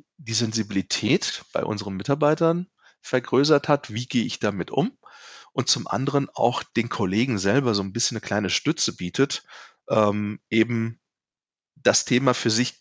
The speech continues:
praktisch, äh, greifbar zu machen und zusätzlich eben dazu Awareness-Trainings, äh, für unsere Mitarbeiter zu halten.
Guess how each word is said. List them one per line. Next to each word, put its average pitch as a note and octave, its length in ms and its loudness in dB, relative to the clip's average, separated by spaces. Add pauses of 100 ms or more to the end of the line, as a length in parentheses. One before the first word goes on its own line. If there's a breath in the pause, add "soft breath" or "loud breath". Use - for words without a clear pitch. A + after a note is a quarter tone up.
(160)
praktisch, - 640 0
äh, A2+ 420 -2
greifbar - 540 4
zu F#2 120 -2
machen E2 320 0
und E3 300 4
zusätzlich D3+ 800 0
eben A#2 220 0
dazu G#2 420 0 (520 loud breath)
Awareness-Trainings, F#2+ 1080 2
äh, F#2 180 -2
für G2 460 2
unsere G2+ 300 -4
Mitarbeiter F2 580 -2
zu - 180 -6
halten. D#2 380 -6